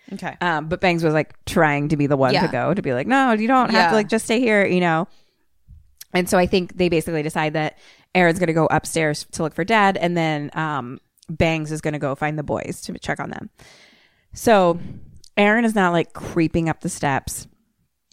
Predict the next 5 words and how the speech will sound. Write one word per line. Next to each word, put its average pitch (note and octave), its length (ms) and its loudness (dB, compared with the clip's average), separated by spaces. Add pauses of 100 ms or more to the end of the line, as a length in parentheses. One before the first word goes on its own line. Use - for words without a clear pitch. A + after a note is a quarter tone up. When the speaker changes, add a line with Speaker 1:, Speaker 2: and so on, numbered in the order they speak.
(300)
Speaker 2:
with D#3+ 160 2
her E3+ 100 4
meat D3+ 200 -2
tenderizer, C3 680 -4 (420)
and D3+ 560 0